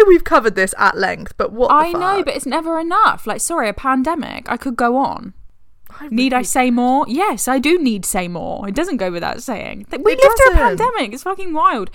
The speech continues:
Speaker 2: And there is, of course, like, if you wanna call it a pandemic skip and be all cute, but it's like, I was in my early twenties, and then I was in a pandemic, and then I was
Speaker 1: <laughs>
Speaker 2: twenty-seven. It's like, what is that?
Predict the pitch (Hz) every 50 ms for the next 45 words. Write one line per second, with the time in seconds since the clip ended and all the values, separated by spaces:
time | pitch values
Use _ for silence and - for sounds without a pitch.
0 | - - - - - 254 294 339 320 - - - 320 339 330 254 - - - -
1 | - - - 254 - - - 330 302 277 - - 226 208 - - - - - -
2 | - 240 226 240 240 233 - 127 220 - - - - 226 220 208 214 196 170 -
3 | - - - - 262 208 190 - 208 196 185 202 196 190 185 - - - 233 180
4 | - - 165 - - - 233 - - - - - - - - - - - 247 262
5 | 254 - - 285 349 370 320 254 247 240 233 214 208 202 - 247 240 269 254 -
6 | - 190 101 87 90 87 - - - - - - 208 233 262 285 311 294 262 233
7 | 233 214 202 202 - 202 208 208 214 214 208 - 330 - - 339 302 - 214 214
8 | 220 240 269 262 247 220 202 220 - - 214 202 190 - - 202 - - - -
9 | - - - - - 104 - 294 359 285 269 240 240 233 214 285 262 - - -
10 | 320 480 - - - 240 208 - - - -